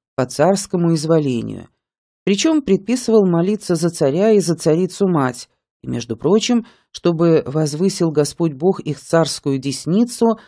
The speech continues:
над латинством и бусурманством. Но признание Игнатия не могло окончательно утвердить нового царя на престоле.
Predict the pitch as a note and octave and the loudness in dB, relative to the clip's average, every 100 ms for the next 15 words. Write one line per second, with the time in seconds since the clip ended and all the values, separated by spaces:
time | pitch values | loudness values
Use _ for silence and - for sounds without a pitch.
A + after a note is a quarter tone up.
0 | _ - D#3 C#3+ C3 A#2+ - G3+ - G3+ | _ -2 0 2 0 -2 -2 -2 -2 -2
1 | G#3 G#3 C#3 C3 C3+ D3+ C#3 A#2+ A2 - | -2 -2 -4 -6 -4 -4 -2 -4 -6 -12
2 | A2 A2 G#2 _ _ _ _ _ _ _ | -14 -14 -16 _ _ _ _ _ _ _
3 | _ _ _ _ _ _ _ - F#3 F#3+ | _ _ _ _ _ _ _ -2 2 2
4 | - G3+ F#3 G#3 A#3 A3 G#3 F#3 F3+ F3 | 2 2 2 2 2 2 0 0 0 0
5 | G3 A#3 - A3+ A3 G3+ _ _ _ E3+ | 0 -2 -2 0 0 -2 _ _ _ 2
6 | F#3 G3+ C4 B3+ A3 F3 A3 A3+ G#3 F#3+ | 2 2 2 2 0 2 0 2 0 0
7 | F3+ E3 D#3 D3 F#3+ G3 - D#3+ F3+ F#3 | -2 -2 -4 -2 -4 -4 -4 -2 0 0
8 | F3+ - C#3+ C#3 C3+ C#3 D3 C3+ - A2+ | -2 -2 0 0 -2 -4 -6 -8 -6 -8
9 | G#2+ | -8